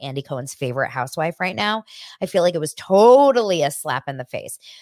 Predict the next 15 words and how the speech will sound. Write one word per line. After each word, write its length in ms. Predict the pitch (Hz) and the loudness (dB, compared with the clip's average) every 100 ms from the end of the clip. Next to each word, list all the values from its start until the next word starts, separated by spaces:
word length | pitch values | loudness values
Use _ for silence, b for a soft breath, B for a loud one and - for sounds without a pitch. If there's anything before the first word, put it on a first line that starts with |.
| B | B
But 160 | 214 214 | -8 -6
Ky-, 140 | 208 - | -8 -2
um, 460 | 196 180 151 127 - - 180 | 0 0 -4 -12 -20 -18 -4
but 180 | 226 - | -4 -4
we 180 | 226 | -6
know 220 | 233 240 277 | -4 -2 -2
that 140 | 262 | -4
Kyle 360 | - 185 170 180 | -4 -2 -2 -2
was 160 | 170 | -4
in 120 | 160 | -6
Aspen 480 | - 151 156 - 160 | -8 -8 -8 -10 -8
with 160 | 143 143 | -6 -6
Mauricio. 440 | 147 160 147 160 | -6 -6 -4 -4
She 80 | - | -4
was 160 | 143 | -8